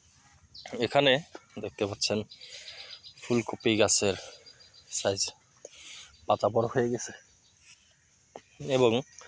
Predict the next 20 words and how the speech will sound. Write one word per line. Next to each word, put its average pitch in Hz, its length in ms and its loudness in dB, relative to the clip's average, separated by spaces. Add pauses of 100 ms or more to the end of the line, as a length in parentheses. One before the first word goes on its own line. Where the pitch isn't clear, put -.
(560)
আরেকটি 120 300 2
মজাদার 113 440 4
বিষয় 117 260 2
হচ্ছে 104 380 -2 (500)
যে 92 260 0
আমাদের 98 400 2 (540)
বাগানের 98 500 2 (840)
যে 92 280 -2
অর্গানিক 107 480 2
ফুলকপিটা 113 680 4 (260)
আপনারা 95 520 0 (140)
এখানে 104 260 0
দেখতে 101 320 0
পাচ্ছেন। 98 340 -4 (1040)
তো 95 140 -2
এই 123 580 6 (480)
ফুলকপি, 127 680 4 (2000)
আহ, 113 360 -4
গতকালকে 98 720 0
খেয়েছি, 127 440 2